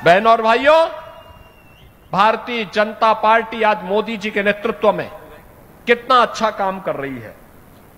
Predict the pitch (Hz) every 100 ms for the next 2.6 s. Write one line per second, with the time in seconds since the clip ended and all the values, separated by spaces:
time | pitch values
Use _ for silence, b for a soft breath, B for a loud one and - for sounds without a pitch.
0 | - - - - - - - - 127 247
1 | 262 262 269 269 247 233 - 254 240 240
2 | 226 208 202 185 143 -